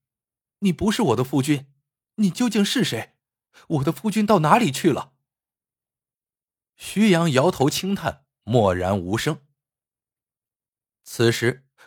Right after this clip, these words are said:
管家婆扶着潘老婆子从里面慢慢出来。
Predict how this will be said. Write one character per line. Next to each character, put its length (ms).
管 260
家 200
婆 460
扶 280
着 120
潘 220
老 160
婆 280
子 320
从 220
里 120
面 180
慢 220
慢 160
出 300
来。 160